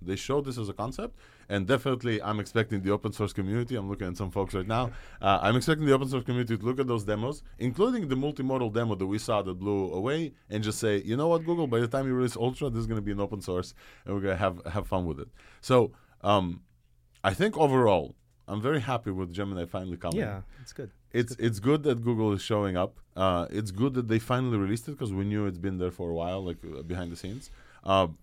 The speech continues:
Speaker 1: I think it's great for enterprises and big companies who wanna, like, maybe an alternative. Um, I think it's great,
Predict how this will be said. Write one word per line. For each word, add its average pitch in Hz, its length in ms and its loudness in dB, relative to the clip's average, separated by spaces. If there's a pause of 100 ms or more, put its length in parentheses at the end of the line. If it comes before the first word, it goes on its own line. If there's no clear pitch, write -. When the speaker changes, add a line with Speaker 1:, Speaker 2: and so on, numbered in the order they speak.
(100)
Speaker 1:
I 95 80 0
think 123 160 2
it's 110 100 2
great 107 200 6
for 101 100 0
enterprises 101 560 0
and 95 100 -2
big 98 140 -2
companies 98 460 -4
who 101 100 -6
wanna, 92 260 -2
like, 90 200 -2
maybe 92 240 -4
an 90 120 -4
alternative. 87 760 -4 (360)
Um, 87 300 -2
I 92 120 -4
think 113 200 0
it's 104 120 -4
great, 101 340 2